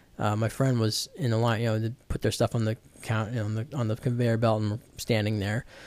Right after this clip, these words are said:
you know, where the belt ends. It's kinda, like, close to where the, um, card reader is, and so this person,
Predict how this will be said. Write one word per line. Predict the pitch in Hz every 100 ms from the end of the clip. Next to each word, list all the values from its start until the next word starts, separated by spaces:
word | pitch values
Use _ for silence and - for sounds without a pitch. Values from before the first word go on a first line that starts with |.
| -
you | -
know, | 107
where | 104
the | 78 -
belt | 170 - 127 - -
ends. | 147 131 131
It's | 131
kinda, | - 135
like, | 117 - - -
close | - 156 143
to | - 139
where | 135 131
the, | 123 104 - - -
um, | 139 104 92
card | - 139 156
reader | 123 104 92
is, | 98 -
and |
so | - 110
this | 107
person, | - 123 - 107